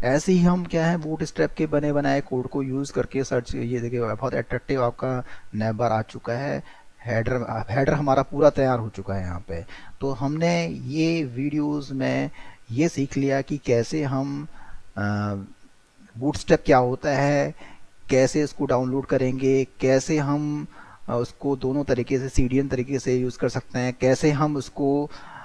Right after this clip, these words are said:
download करके यूज़ कर सकते हैं, कैसे उसका layout set कर सकते हैं।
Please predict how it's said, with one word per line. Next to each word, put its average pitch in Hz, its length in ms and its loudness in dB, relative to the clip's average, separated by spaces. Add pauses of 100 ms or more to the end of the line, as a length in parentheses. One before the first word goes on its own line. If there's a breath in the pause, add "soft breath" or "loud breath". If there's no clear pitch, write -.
(220 loud breath)
download 139 500 2
करके 143 240 2
यूज़ 135 220 0
कर 139 80 4
सकते - 340 -4
हैं, 131 200 2
कैसे 143 300 4
उसका 151 200 4
layout 131 480 4
set 123 240 2
कर 143 160 0
सकते - 320 0
हैं। 127 360 -2